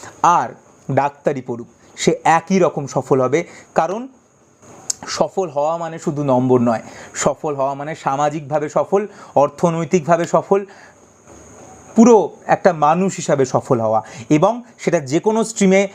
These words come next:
যে কোনো মানুষই, যে কোনো ছাত্রছাত্রী করতে পারে। কিন্তু তার জন্য যেটা খুব গুরুত্বপূর্ণ, এই দু বছর কে একটা গুরুত্বপূর্ণ ডিরেকশন দেওয়ার। কারণ না হলে যদি ভুলভালও দেয়, তাহলেও হয়তো অসুবিধা হবে না,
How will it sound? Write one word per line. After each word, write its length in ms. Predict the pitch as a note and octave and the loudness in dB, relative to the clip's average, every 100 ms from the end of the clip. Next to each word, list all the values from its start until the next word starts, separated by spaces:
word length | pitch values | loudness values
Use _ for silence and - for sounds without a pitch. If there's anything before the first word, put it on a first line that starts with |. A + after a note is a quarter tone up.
| - - | -12 -8
যে 200 | A#2+ E3 | 2 2
কোনো 220 | G3+ G#3+ | 4 2
মানুষই, 440 | F#3+ F3 - F3 D#3 | 2 2 0 -2 -4
যে 240 | B2+ E3 | -2 0
কোনো 220 | G3 F#3+ | 2 2
ছাত্রছাত্রী 560 | F#3 C#3+ D3 D3+ - D3+ | 0 -2 -2 -4 -2 0
করতে 280 | D3+ C3 B2+ | 0 2 2
পারে। 220 | C3+ D3 - - - - - - | 2 0 -8 -20 -20 -20 -20 -4
কিন্তু 180 | - C#3 | 2 2
তার 340 | C#3 D#3+ E3+ D#3+ | 2 0 -4 -6
জন্য 280 | F3 E3 | -10 -8
যেটা 180 | D3+ C#3+ C#3+ | -6 -6 -4
খুব 220 | - G#3 | -2 -2
গুরুত্বপূর্ণ, 680 | D#3 E3+ D#3+ E3+ C3 C#3+ C#3+ - | -2 -4 -4 -4 -4 -2 -2 4
এই 220 | E3+ A3 | 4 4
দু 140 | F#3 D#3+ | 0 0
বছর 340 | C3 A#2+ C3+ A2 - - - - - - - - - | 0 2 0 -2 -8 -20 -20 -20 -20 -20 -20 -8 0
কে 80 | C3+ | 0
একটা 180 | - | 0
গুরুত্বপূর্ণ 880 | A#2+ C3+ F3 F3+ - F#3 F3 E3 D#3+ C#3 - - | -4 -2 -4 -2 -2 0 -2 -4 -6 -8 -12 -4
ডিরেকশন 600 | A#2+ D3 F3 - - D3 B2+ | 0 2 2 0 -2 -2 0
দেওয়ার। 220 | B2 A#2+ - - - | -2 -4 -8 -8 0
কারণ 260 | D#3+ G#3 | 0 0
না 120 | G3 | -2
হলে 260 | D#3+ D#3+ F3 - - - - - - - - - | -2 -2 -4 -10 -20 -18 -18 -18 -20 -20 -12 0
যদি 200 | D#3 G3 | 2 2
ভুলভালও 520 | D3+ F3 G#3+ G3 A#3 | 2 2 4 4 2
দেয়, 160 | A3+ B3+ | 2 2
তাহলেও 560 | G3+ E3 G#3 B3+ B3 - | 2 2 2 2 0 0
হয়তো 240 | G3+ A3 | 0 2
অসুবিধা 360 | G3 G#3 G3+ F#3+ | 0 0 0 2
হবে 260 | F#3+ F3 | 2 0
না, 160 | B2 | -4